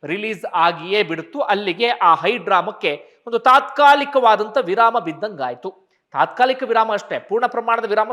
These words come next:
ಸದ್ಯಕ್ಕಂತೂ ಬೀಳೋದಿಲ್ಲ. ಇದೇ ವಿಚಾರ ಇಟ್ಕೊಂಡು ಇನ್ನೊಂದು ವಾರಗಳ ಕಾಲ ಎಳಲಿಲ್ಲ ಅಂದ್ರೆ ಕೇಳಿ, ಒಂದು ವಾರಗಳ ಕಾಲ ಮತ್ತೆ ಜಟಾಪಟಿ, ಹಂಗಂದ್ರು ಹಿಂಗಂದ್ರು ಅಂತ ಹೇಳಿ. ಇದ್ರ ನಡುವೆ ಜ-, ರಾಜ್ಯದ ಜನರಿಗೆ ಗೊತ್ತಾಗಿರ್ಬೇಕಾದಂಥ ವಿಚಾರ ಅಂದ್ರೆ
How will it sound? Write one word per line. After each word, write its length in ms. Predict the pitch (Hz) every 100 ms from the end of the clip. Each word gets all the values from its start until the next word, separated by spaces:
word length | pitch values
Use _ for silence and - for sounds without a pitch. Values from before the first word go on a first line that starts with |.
| 233
ಸದ್ಯಕ್ಕಂತೂ 460 | 175 240 247 240
ಬೀಳೋದಿಲ್ಲ. 580 | 180 170 185 170 113 - _ _
ಇದೇ 380 | 139 220 277 285
ವಿಚಾರ 340 | 277 277 262 262
ಇಟ್ಕೊಂಡು 480 | 226 - 254 269
ಇನ್ನೊಂದು 280 | 226 202 156
ವಾರಗಳ 760 | 147 180 240 277 294 254 277 262
ಕಾಲ 280 | 254 233
ಎಳಲಿಲ್ಲ 480 | 247 170 214 240 233
ಅಂದ್ರೆ 240 | 196 185 185
ಕೇಳಿ, 380 | - 113 _ 156
ಒಂದು 200 | 175 180
ವಾರಗಳ 460 | 202 262 277 262
ಕಾಲ 240 | 262 240 233
ಮತ್ತೆ 380 | 208 254 - 214
ಜಟಾಪಟಿ, 520 | 196 208 202 208 156
ಹಂಗಂದ್ರು 680 | - _ 247 262 262 247
ಹಿಂಗಂದ್ರು 500 | 226 214 196 156 151
ಅಂತ 180 | 202 196
ಹೇಳಿ. 480 | 135 113 _ _ _
ಇದ್ರ 180 | 160 208
ನಡುವೆ 220 | 330 349
ಜ-, 100 | 220
ರಾಜ್ಯದ 420 | 190 220 220 320 302
ಜನರಿಗೆ 400 | 226 320 370 294
ಗೊತ್ತಾಗಿರ್ಬೇಕಾದಂಥ 920 | 285 277 254 254 254 247 226 214 220
ವಿಚಾರ 360 | 185 185 196
ಅಂದ್ರೆ 260 | 170 226